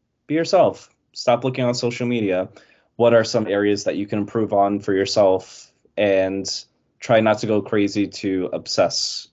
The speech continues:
over things. I think one of the best, um, pieces of advice that I've gotten from somebody is, like, look for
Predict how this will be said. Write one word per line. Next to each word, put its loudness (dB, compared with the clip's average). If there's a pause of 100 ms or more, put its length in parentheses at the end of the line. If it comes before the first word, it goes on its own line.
(120)
over -2
things. -2
I 2
think -2
one 0
of -4
the 2 (260)
best, 0
um, -2 (760)
pieces 4
of 4
advice 4
that 2
I've -2
gotten 0
from -4
somebody -2
is, 0
like, 0
look -2
for 4